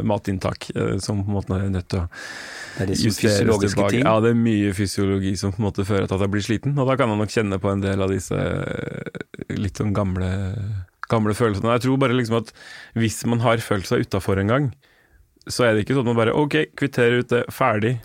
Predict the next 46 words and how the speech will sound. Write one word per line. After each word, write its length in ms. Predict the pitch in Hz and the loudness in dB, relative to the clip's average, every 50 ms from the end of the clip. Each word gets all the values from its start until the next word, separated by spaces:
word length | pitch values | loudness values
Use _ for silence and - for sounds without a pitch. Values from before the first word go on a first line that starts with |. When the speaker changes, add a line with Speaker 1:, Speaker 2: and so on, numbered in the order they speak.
| - 120 | -6 -4
Speaker 2:
Nei. 140 | 110 117 - | -4 -4 -6
Speaker 1:
Sånn 240 | - - - 135 135 | -6 -2 0 2 4
er 60 | 135 | 2
i 20 | |
hvert 60 | 123 117 | 2 2
fall 80 | 135 127 | 0 0
ikke 140 | 123 - | 0 2
jeg 160 | 113 113 117 120 | 2 2 2 2
bygd, 180 | 156 160 170 147 | 0 0 0 0
da. 60 | 151 120 98 95 | 0 -2 -2 -2
Speaker 2:
Nei. 140 | 120 120 - - 131 | -4 -4 -4 -2 0
Speaker 1:
Noen 300 | 135 139 131 127 135 131 | 2 2 2 2 2 0
er 60 | 127 - | 0 0
kanskje 340 | - 127 120 110 - - 110 | 0 0 0 0 -2 0 0
det, 80 | 117 131 | 2 2
og 140 | 127 123 117 | 2 2 2
da 80 | 120 123 | 2 2
er 140 | 120 117 113 | 2 2 2
de 80 | 117 120 | 2 0
jo 80 | 120 110 | -2 -4
på 220 | - - 127 120 | -4 -4 -2 0
en 80 | 120 117 | 0 0
måte 180 | 107 120 110 | 0 0 0
heldige, 320 | 120 123 107 98 101 110 117 | 0 2 2 2 2 2 2
men 160 | 120 117 117 113 - - - - - - - - - - - - - | 2 2 0 -2 -6 -12 -20 -20 -20 -20 -20 -20 -20 -20 -20 -12 -4
jeg 160 | - 127 131 | 0 0 0
tror 220 | 113 123 127 - - | 2 2 0 2 2
alle 240 | 123 117 101 101 101 | 2 2 2 0 0
ting 220 | - 120 110 104 | 0 0 2 2
jeg 80 | 104 107 | 2 2
har 140 | 110 120 104 - | 2 0 0 0
følt 340 | - - 107 113 117 - - 107 | 0 0 0 0 0 0 -2 -2
en 140 | 104 101 | 0 0
eller 80 | 101 101 | 0 0
annen 160 | 101 101 104 104 | 2 2 2 2
gang 440 | 107 107 110 113 113 - 117 113 95 | 2 2 2 0 -2 -2 -2 0 0
bærer 240 | 104 101 98 98 107 | 2 2 2 2 2
jeg 80 | 104 104 | 2 2
med 180 | 104 101 98 98 | 2 2 2 2
meg, 140 | 113 131 131 107 | 2 2 2 0
og 60 | - | 0
kroppen 320 | - 107 98 - - 101 107 | -2 -4 -4 -2 -2 0 0
min 140 | 117 123 127 | 2 2 2
husker 400 | 117 117 113 - - - - 113 | 0 0 -2 -4 -8 -4 -4 -4
jo 80 | 101 | -2
ting 160 | - 107 104 | 0 0 -2